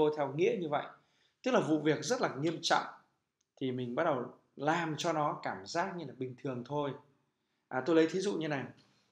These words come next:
Một hãng hàng không đáp máy bay xuống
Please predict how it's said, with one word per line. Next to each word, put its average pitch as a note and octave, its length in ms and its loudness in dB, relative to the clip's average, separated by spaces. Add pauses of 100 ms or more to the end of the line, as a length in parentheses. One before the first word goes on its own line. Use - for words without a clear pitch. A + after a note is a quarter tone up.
(1300)
Một C3+ 160 -2
hãng D3+ 260 4
hàng D#3 160 -4
không D3+ 460 0 (100)
đáp E3+ 260 6
máy C3+ 120 0
bay C#3 440 4 (120)
xuống D3 400 -6